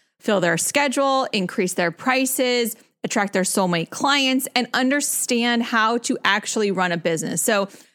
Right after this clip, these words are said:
for me, and like most healers,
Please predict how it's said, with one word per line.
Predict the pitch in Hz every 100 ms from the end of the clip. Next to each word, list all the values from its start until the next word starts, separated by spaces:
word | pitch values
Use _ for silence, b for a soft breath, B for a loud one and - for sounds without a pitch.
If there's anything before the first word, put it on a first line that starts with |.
| B
for | - 277 269
me, | 247 302 285 240
and | 220 214 202
like | 196 196
most | 190 185 185 254 415 - -
healers, | - 226 185 180 196 269 262